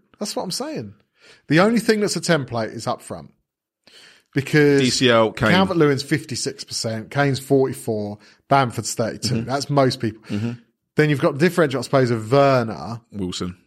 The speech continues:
Speaker 1: Vardy, Jimenez, Ings and Wilson.
Speaker 2: Mm.
Speaker 1: Right? Other than that, then you're down to Davis, Mitrovic, Brewster, Maupay, Watkins, Richarlison, Martial. They're, they're kind of not in effect. I think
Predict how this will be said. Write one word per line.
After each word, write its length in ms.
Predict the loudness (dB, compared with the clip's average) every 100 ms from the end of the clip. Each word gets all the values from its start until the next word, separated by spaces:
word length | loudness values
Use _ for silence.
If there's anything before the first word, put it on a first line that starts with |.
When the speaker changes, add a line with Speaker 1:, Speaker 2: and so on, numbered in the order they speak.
| -2
Speaker 1:
Vardy, 600 | 2 4 4 2 -2 -4
Jimenez, 520 | -2 0 0 -4 -6 -4
Ings 320 | -4 -2 -4
and 160 | -4 -2
Wilson. 420 | -2 -2 -10 -8
Speaker 2:
Mm. 1000 | -4 -4 -6 _ _ _ _ _ _ -6
Speaker 1:
Right? 260 | 0 0 0 _ _ _ 0
Other 260 | 2 2
than 160 | 0 0
that, 300 | -4 -6 -10 0
then 180 | 2 2
you're 80 |
down 300 | 2 0 -2 -6
to 120 | -6
Davis, 580 | 2 2 4 2 -2 -2
Mitrovic, 720 | -2 -2 -4 -6 -6 -6 -2
Brewster, 500 | 0 2 0 -4 -4
Maupay, 720 | -2 -2 -2 -6 -6 -6 -10 _ _ _ _ _ -4
Watkins, 440 | -4 -2 -6 -6
Richarlison, 520 | -4 -2 -2 -2 -8
Martial. 500 | -6 -6 -6 -6 -8 -12 -20 _ _ -2
They're, 260 | 2 4 2
they're 240 | 2 2
kind 200 | 2 -2
of 60 | -2
not 160 | -4
in 60 | -6
effect. 260 | -10 -12 _
I 80 | -4
think 240 | 0 0